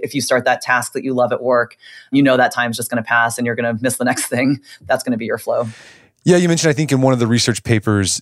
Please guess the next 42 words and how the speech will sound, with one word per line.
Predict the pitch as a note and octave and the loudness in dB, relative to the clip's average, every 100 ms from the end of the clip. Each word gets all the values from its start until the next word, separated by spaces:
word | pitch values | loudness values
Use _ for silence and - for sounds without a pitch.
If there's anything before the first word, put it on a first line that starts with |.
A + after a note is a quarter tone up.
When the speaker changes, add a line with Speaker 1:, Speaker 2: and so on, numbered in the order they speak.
| _ | _
Speaker 2:
Tetris | - C3+ - F#2+ - - | 0 0 0 -6 -4 0
Speaker 1:
Yep. | D3 A#2 | 0 2
Speaker 2:
was | G2+ G#2+ | 2 2
a | G2+ | 2
good | E2+ G#2 F#2+ E2+ | 2 2 2 -2
flow | - - G2+ | -4 0 2
inducer | F#2 F2+ F2 - E2+ D#2 | 2 -2 -2 -2 -2 -2
for | - | 0
a | F#2 | 2
lot | F2 D#2+ | 2 0
of | D#2 | -4
people. | E2+ - D#2+ D2+ - - - _ - | -6 -4 -6 -6 -12 -20 -20 _ 2
Because, | C3 C3+ | 2 4
yeah, | E3 C3+ | 4 4
'cause | A#2 B2 | 2 0
a-, | C#3+ D3+ - | 2 2 2
as | D3 C#3+ | 2 2
it | |
gets | C3 C3 | 0 0
harder, | - C#3 B2 G#2 | 2 2 4 0
you | G2 G2+ A#2+ | 0 0 0
have | |
to | A#2+ | 0
use | A#2+ G#2+ | -2 -2
your | |
brain | E2+ G2+ G2+ | 0 0 2
more. | E2+ E2 D#2+ - - - - _ | 0 -4 -6 -12 -20 -20 -20 _
And | A2+ | 2
then | A#2 | 4
you | B2 | 4
kinda | C#3+ C3 | 2 2
get | A#2+ B2+ | 0 0
to | A2+ | 2
that | A2+ - | 0 0
state | - B2 A#2 G#2+ - _ - | -2 2 2 0 -6 _ -4
where | A#2+ | 0
it | A#2+ | 0
just | C3 | 0
feels | C#3+ C3+ | 2 2
like | C3 - | 2 0
your | A2 | -4
thumbs | - B2 A2+ F#2+ E2+ - - | 2 2 2 -2 -6 -8 -10